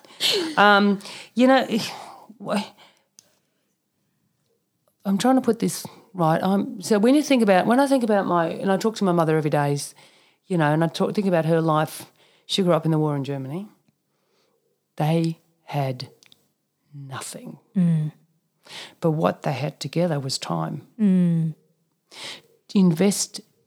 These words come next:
Speaker 1: in your children with time, not gadgets, not iPhones, not iPads,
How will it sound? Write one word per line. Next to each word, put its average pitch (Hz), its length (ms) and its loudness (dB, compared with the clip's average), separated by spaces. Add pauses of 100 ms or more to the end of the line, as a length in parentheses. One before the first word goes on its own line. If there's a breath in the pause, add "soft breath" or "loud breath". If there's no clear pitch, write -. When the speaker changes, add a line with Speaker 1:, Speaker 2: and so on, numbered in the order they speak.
Speaker 1:
in 160 200 0
your 160 80 0
children 156 480 -2
with 143 200 -8
time, 143 320 -6
not 151 200 -8
gadgets, - 680 -10 (680)
not 160 180 -2
iPhones, 151 880 -2 (760)
not 160 360 -4
iPads, 143 840 -8